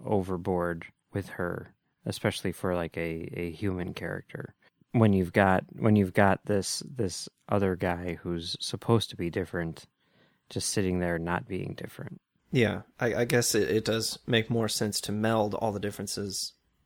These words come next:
Speaker 2: into a single character. That way you can have episodes that focus on that character and it be different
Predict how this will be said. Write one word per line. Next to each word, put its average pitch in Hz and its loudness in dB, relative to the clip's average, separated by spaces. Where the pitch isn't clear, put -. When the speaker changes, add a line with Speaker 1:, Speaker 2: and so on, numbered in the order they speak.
Speaker 2:
into 123 4
a - 0
single 101 0
character. - -4
That 139 12
way 120 8
you 107 0
can 107 0
have 135 6
episodes 101 0
that - -8
focus - 2
on 110 0
that 101 -6
character - -8
and 101 -2
it 131 4
be 135 4
different 117 6